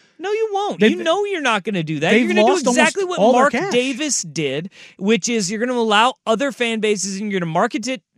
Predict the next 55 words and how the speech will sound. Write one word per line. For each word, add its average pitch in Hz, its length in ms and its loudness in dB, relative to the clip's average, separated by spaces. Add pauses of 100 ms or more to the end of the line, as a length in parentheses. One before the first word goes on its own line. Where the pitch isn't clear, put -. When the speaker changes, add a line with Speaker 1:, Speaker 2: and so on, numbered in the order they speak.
Speaker 1:
to 196 100 -6 (100)
other 254 240 0
fan 196 280 -2
Speaker 2:
The 180 100 -2
Speaker 1:
bases 180 140 2
to 214 80 -6
Speaker 2:
traveling 202 360 4
Speaker 1:
come 240 200 2
Speaker 2:
fan 220 240 2
Speaker 1:
in 196 60 -4
Speaker 2:
bases. - 220 -16
Speaker 1:
and 165 160 -4
take 226 280 -4
over 254 200 2
your 254 180 -4
stadium 165 580 -2 (220)
for 156 180 -4
three 196 360 -2
nights 165 500 -2
Speaker 2:
Mm-hmm. 196 120 -6 (220)
Speaker 1:
and 160 640 -2 (280)
have 180 320 -2
fun 214 180 -2
in 196 120 -2
Vegas 175 400 0
the 156 100 -4
rest 135 240 -2
of 123 60 -16
the 113 80 -12
time. 107 280 -8
Speaker 2:
Yeah. 233 100 -6 (100)
Speaker 1:
That's 277 180 0
what 359 80 -2
they're 339 100 -4
gonna 330 200 -4
do. 277 360 -4
Speaker 2:
It's 208 120 -4
a 220 40 -2
tourism 226 380 -2
attraction. 165 420 -6
It's 160 140 -12
not, 202 300 -2
it's 170 140 -10
not 220 140 -4
about 202 280 -4
the, 170 100 -4
the, 143 240 -14 (160)
the 156 80 -12
product 160 240 -8
on 139 80 -14
the - 60 -16
field. 180 280 -10
Speaker 1:
No, 220 300 0
the 170 320 -8
only 277 500 -6